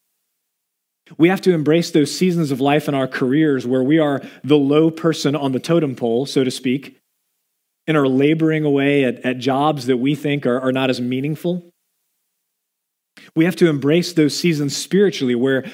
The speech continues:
we feel like we're reading the word and we're praying and we're participating in the life of the church, and yet we're not harvesting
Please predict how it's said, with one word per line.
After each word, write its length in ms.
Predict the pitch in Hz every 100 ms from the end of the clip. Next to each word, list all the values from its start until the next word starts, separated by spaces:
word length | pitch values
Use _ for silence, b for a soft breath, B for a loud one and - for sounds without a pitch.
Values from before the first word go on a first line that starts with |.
| B
we 140 | 143 185
feel 220 | 196 190
like 200 | 165 147
we're 140 | 151
reading 460 | 139 143 185 185 165
the 80 | 151
word 500 | 156 196 113 95 b _ -
and 180 | 160 156
we're 120 | 151
praying 760 | 151 - 185 190 113 95 95 _ _ -
and 120 | 165
we're 100 | 156
participating 720 | 160 156 190 190 180 180 170
in 80 | 151
the 40 |
life 280 | 139 151 156
of 100 | 127
the 80 | 123
church, 380 | - 185 170 -
and 180 | 139 139
yet 320 | 156 151 B B
we're 140 | 139 170
not 260 | 170 156
harvesting 880 | - 175 190 165 - - 117 131 160